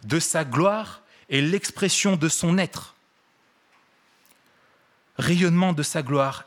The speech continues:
et l'expression de son être. La Bible, je vous le dis, met Dieu au centre. Elle met Dieu qui se révèle dans l'Évangile, par Jésus-Christ, au centre de toute chose.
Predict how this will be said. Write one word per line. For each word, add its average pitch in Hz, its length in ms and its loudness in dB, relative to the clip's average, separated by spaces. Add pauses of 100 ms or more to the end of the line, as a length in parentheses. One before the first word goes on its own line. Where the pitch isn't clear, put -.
et 135 100 -2
l'expression 139 640 -2
de 117 140 -4
son 120 260 -2
être. - 360 -14 (1000)
La 170 180 2
Bible, 110 420 -12 (260)
je 113 120 -12
vous 117 140 -12
le 117 60 -10
dis, 113 280 -12 (400)
met 135 320 -2
Dieu 123 520 -8 (400)
au 131 140 -4
centre. - 520 -10 (1160)
Elle 127 140 -2
met 151 180 -2
Dieu 143 300 -4
qui - 180 -8
se - 140 -2
révèle 131 500 -4
dans 160 160 -2
l'Évangile, 123 600 -8 (580)
par 190 220 0
Jésus-Christ, 127 720 -8 (100)
au 139 140 -2
centre - 440 -8
de 113 120 -6
toute - 240 -4
chose. - 440 -8